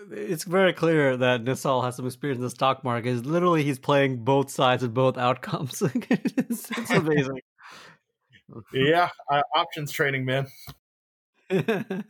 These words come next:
Speaker 1: right, let's end on a fun one, guys. Who's most likely to win the Shaqtin' a Fool M V P this season?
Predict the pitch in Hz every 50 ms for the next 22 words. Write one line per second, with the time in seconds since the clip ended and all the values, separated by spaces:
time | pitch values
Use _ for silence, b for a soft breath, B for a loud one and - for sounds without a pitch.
0 | _ _ _ _ B 185 180 170 160 B B B B B B B B B B B
1 | B B B B B B B B B B _ _ _ - - 202 190 196 202 -
2 | 269 254 254 226 170 - 156 143 143 131 127 123 110 120 120 117 117 - - _
3 | _ - - - - - 175 208 247 277 277 220 - - 160 160 165 170 165 -
4 | 175 147 139 139 120 135 139 139 131 127 127 131 127 123 120 117 - - - 135
5 | 131 135 - - 143 135 117 - 147 135 139 135 123 120 120 117 110 113 101 -
6 | 113 110 104 120 117 113 - - 127 120 110 - 117 113 104